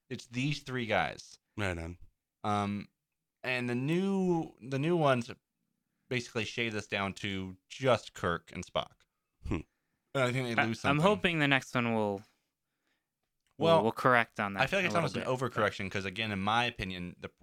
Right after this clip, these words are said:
Speaker 1: the problem with T N G is that they want it to be an ensemble, but they basically have two interesting characters. They have,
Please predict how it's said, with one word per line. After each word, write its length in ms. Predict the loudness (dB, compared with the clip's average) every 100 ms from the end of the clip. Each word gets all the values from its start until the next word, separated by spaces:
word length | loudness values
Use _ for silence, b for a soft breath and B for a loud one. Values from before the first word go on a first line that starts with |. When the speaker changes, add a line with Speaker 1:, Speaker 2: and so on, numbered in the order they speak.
| _ _
Speaker 1:
the 80 | -4
problem 300 | 4 4 4
with 100 | 0
T 160 | -2
N 140 | -2 -2
G 260 | -2 -4
is 120 | -6 -6
that 140 | -4
they 120 | -4
want 320 | 0 2 2
it 60 | 0
to 60 | -4
be 120 | -4
an 100 | -2
ensemble, 720 | -2 0 0 0 -2 -2 -6 _ -6
but 60 |
they 100 | -4
basically 480 | -2 -4 -4 -4 -2
have 160 | -2 -4
two 200 | -4 -4
interesting 380 | -4 -8 -8
characters. 480 | -4 -4 -4 -10 -8
They 120 | -4 0
have, 260 | 0 -2